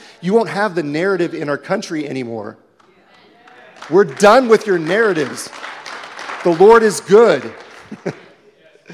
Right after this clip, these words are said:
You know, Ephesians six twelve em-, emphasizes, we, we know this. We struggle not against flesh and blood, but against powers, principalities,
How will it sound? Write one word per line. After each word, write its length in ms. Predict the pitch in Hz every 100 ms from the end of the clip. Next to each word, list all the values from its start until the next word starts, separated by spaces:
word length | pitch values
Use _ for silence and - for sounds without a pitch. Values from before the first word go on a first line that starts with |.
| - _ _ _ _ _ _ _ _ _ _ _ _ _ _ _ _ -
You 100 | 151
know, 80 |
Ephesians 360 | - 175 160 147
six 160 | 165 -
twelve 280 | 175 165
em-, 260 | 139 120 170
emphasizes, 480 | 175 151 147 110 110
we, 120 | 135
we 180 | - 143
know 160 | 160 190
this. 320 | 135 - -
We 80 | -
struggle 300 | - 156 151
not 160 | 143
against 240 | 139 139 -
flesh 260 | 156 147
and 100 | 147
blood, 280 | 143 143 101
but 100 | 123
against 240 | 117 120
powers, 320 | - 139 143 143
principalities, 800 | - 147 123 135 139 139 143